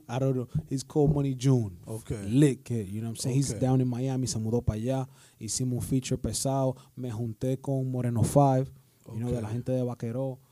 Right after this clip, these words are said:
Speaker 2: Okay.
Speaker 1: We did a feature, killed it, La Magic.
Speaker 2: Okay.
Speaker 1: Producing un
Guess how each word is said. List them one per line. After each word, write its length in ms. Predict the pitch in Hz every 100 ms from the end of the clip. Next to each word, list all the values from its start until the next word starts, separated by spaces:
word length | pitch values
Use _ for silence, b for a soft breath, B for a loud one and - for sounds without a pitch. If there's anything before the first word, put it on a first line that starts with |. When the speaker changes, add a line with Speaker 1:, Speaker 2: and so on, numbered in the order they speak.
| -
Speaker 2:
Okay. 280 | 110 113 113
Speaker 1:
We 40 |
did 180 | 95 120
a 40 | 104
feature, 480 | - 131 131 127 110
killed 380 | - 135 135 123
it, 100 | 131
La 120 | 117
Magic. 560 | 104 131 143 131 135 139 - _ _ _ -
Speaker 2:
Okay. 420 | 120 - 123 104
Speaker 1:
Producing 520 | 120 107 135 131 131
un 100 | 123